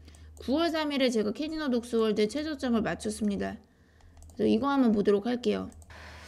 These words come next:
자, 지금 현재는 물탈 시점을 봐야 되지,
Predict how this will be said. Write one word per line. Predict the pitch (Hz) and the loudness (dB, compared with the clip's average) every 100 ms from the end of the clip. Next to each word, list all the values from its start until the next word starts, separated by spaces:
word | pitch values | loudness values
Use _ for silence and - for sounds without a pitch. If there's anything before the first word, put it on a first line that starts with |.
| - - - - | -20 -20 -20 4
자, | - 240 | 8 8
지금 | - 226 285 | 8 6 6
현재는 | 277 269 262 240 | 8 10 12 12
물탈 | 208 233 320 294 | 12 10 10 10
시점을 | 277 - 247 226 | 8 8 10 10
봐야 | 185 190 202 | 12 12 12
되지, | 196 190 220 247 269 | 12 12 10 10 8